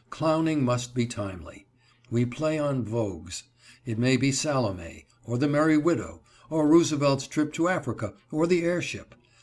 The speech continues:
The good clown must make his act a perfect piece of mimicry. This is the first and foremost requirement.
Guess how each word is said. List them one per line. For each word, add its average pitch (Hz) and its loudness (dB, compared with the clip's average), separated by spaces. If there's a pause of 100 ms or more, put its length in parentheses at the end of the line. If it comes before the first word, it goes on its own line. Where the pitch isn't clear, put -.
(280)
The 113 -2
good 160 4
clown 123 2
must 113 -4
make 135 0
his 117 -2
act 123 0
a 123 -2
perfect 160 -4
piece 123 -2
of 107 -6
mimicry. 107 -6 (600)
This 185 0
is 135 -6
the 143 -2
first 170 -4
and 127 -2
foremost 139 -2
requirement. 123 -4